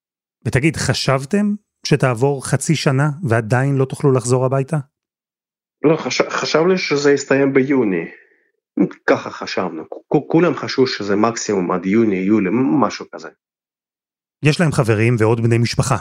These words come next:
Speaker 1: שנשארו בחרקוב, והם מדברים איתם כמה שאפשר. החברים סיפרו להם למשל שהבית שלהם בסדר, יש קצת נזק מרסיסים של הפצצות, אבל הוא עדיין עומד. הבתים של השכנים שלהם, לעומת זאת,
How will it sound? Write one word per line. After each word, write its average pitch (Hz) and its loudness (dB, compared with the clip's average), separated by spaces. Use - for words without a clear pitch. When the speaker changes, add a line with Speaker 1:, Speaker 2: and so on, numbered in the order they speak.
Speaker 1:
שנשארו 110 0
בחרקוב, 110 -2
והם 156 0
מדברים 165 2
איתם 101 -2
כמה 117 0
שאפשר. 117 -2
החברים 127 0
סיפרו 131 0
להם 120 0
למשל 113 0
שהבית 110 -2
שלהם 104 -2
בסדר, 101 -2
יש 95 -2
קצת - -2
נזק 113 0
מרסיסים 110 0
של 113 0
הפצצות, 170 0
אבל 131 0
הוא 123 0
עדיין 123 0
עומד. 113 0
הבתים 120 2
של 156 0
השכנים 123 0
שלהם, 110 0
לעומת 110 2
זאת, 113 0